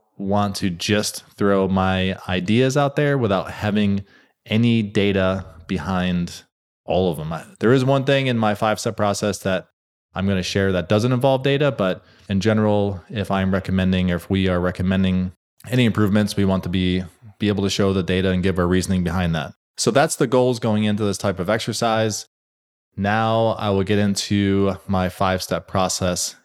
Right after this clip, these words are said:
and hopefully this can spark some ideas for you as you go through your own analysis. Number one, I need to see and understand what the general funnel looks like.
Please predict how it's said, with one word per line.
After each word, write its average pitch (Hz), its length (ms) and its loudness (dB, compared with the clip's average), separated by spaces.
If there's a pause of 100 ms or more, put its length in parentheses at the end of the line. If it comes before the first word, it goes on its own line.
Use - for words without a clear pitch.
(120)
and 90 500 -2
hopefully 92 760 -2 (360)
this 104 160 -2
can 101 100 -2
spark 104 380 0
some 110 120 0
ideas 104 440 2
for 101 240 0
you 120 400 0
as 92 400 -4
you 92 560 0
go 92 160 -2
through 98 220 -2
your 98 300 -2
own 117 220 0
analysis. 87 800 -4 (540)
Number 123 340 4
one, 131 420 0 (1400)
I 143 360 0
need 147 300 0
to 143 100 -2
see 131 420 2
and 117 100 2
understand 113 600 2
what 107 160 0
the 101 80 2
general 113 640 2
funnel 104 800 0
looks 98 320 -2
like. 78 320 -6